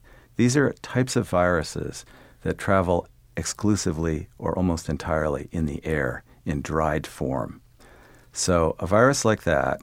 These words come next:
there's a whole family of them. They're called morbilliviruses, of which measles is but one example.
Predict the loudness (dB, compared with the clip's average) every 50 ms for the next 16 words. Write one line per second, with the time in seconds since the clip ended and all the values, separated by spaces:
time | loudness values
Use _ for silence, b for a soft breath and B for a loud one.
0 | _ -12 -6 0 0 2 2 2 2 0 0 -2 -2 0 2 4 6 6 6 4
1 | 4 2 0 -4 -6 -8 -8 -6 -6 -6 -4 -2 0 0 0 0 0 0 2 2
2 | 2 0 0 -2 -2 -2 0 0 -2 -2 -2 -2 -2 -2 -2 -4 -8 -8 -8 -10
3 | -10 -10 -12 -14 -8 -8 -8 -6 -4 -6 -6 -6 -10 -18 -20 -16 _ -2 0 0
4 | 0 0 -4 -6 -6 -8 -12 -10 -4 -4 -4 -2 -2 -4 -4 -4 -4 -6 -6 -8
5 | -6 -8 -8 -8 -10 -12 -12